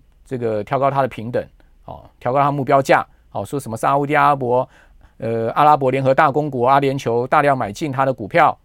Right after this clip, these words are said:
哦，不，大-，大量买进它的那个，呃，G P U，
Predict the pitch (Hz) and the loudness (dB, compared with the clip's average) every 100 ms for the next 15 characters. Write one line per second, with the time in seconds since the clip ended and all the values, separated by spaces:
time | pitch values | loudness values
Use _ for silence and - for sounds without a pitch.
0 | _ _ 113 98 92 - 135 175 165 214 | _ _ -10 -8 -10 -6 0 2 2 2
1 | 185 175 131 110 156 139 151 151 139 131 | 4 4 2 -4 -4 0 0 0 -2 0
2 | 127 123 123 123 131 _ - 123 123 143 | 2 0 -2 -6 -8 _ -14 -10 -8 -6
3 | 147 160 151 160 156 | -6 -2 0 0 0